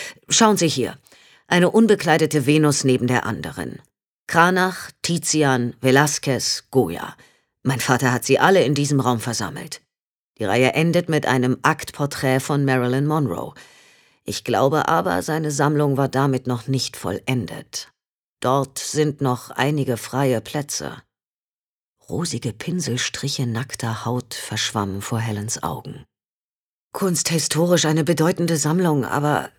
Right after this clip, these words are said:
was meinen Sie mit Obsession? Und was soll das alles mit meiner Tochter zu tun haben?“ „Mir ging es ähnlich wie Ihnen, als ich das hier sah.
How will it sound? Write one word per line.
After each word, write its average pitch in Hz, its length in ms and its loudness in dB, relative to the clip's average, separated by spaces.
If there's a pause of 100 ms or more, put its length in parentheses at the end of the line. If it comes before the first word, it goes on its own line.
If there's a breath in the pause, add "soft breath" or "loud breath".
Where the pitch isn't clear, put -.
(120)
was 143 300 -6
meinen 151 340 -2
Sie 170 180 -6
mit 156 320 -6
Obsession? - 880 -6 (520 loud breath)
Und 196 240 0
was 247 160 4
soll 233 140 4
das 175 180 2
alles 170 240 2
mit 156 160 2
meiner 147 220 6
Tochter 226 360 0
zu - 160 -4
tun 135 300 -2
haben?“ - 300 -8 (840)
„Mir 143 360 4
ging 127 240 0
es 120 200 -4
ähnlich 123 540 2
wie 113 100 -4
Ihnen, 107 400 -2
als - 300 -6
ich - 200 -6
das 92 160 -6
hier 82 200 -8
sah. - 280 -8